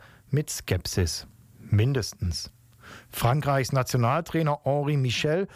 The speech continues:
soll Cantona einst einen Sack Scheiße genannt haben, woraufhin er aus dem Team geworfen wurde. Vor Gericht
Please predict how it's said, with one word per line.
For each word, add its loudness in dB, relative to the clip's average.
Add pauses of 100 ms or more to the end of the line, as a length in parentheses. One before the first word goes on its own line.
(140)
soll 0
Cantona 0
einst -2
einen 2
Sack 0
Scheiße 0
genannt 0
haben, 2 (480)
woraufhin 0
er -2
aus 0
dem 0
Team 0
geworfen 0
wurde. 0 (1200)
Vor 2
Gericht 0